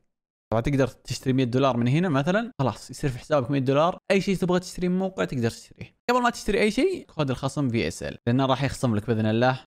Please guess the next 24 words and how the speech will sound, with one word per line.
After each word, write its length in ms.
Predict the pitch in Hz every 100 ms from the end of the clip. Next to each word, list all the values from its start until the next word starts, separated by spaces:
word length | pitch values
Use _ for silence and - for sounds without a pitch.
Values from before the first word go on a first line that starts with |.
| -
خصم 220 | - 139
كويس 300 | 117 90 98
يعجبك. 380 | 98 - - -
خلونا 180 | 185 208
نوضح 340 | 170 175 180 160
لكم 220 | 151 143
كيف 200 | 165 -
تشترون 320 | - - 117
اصلًا. 380 | 98 98 - - - _ _ _
تروح 120 | 139
هنا 120 | 175 143
باي 200 | 139 139
ناو، 320 | 151 220 277
يقول 180 | 123 139
لك 100 | 135
مثلًا 320 | 143 135 113
اد 60 | 143
تو 120 | -
كارت 320 | - 190 185
ولا 120 | 143
باي 160 | 131 131 123 127
وذ 100 | 135
باي 180 | 131 127
بال، 300 | 160 220